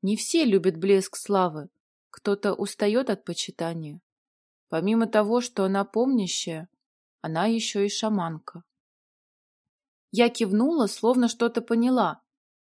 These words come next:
К реалиям этого мира мне ещё предстояло привыкнуть.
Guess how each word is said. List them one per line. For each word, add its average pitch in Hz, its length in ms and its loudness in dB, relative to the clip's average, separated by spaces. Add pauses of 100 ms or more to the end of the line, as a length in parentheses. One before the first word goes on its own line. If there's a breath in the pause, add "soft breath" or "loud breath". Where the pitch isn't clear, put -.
(100)
К - 80 -6
реалиям 254 420 6
этого 247 340 2
мира 254 340 4
мне 220 260 4
ещё 226 220 0
предстояло 240 640 2
привыкнуть. 196 720 -2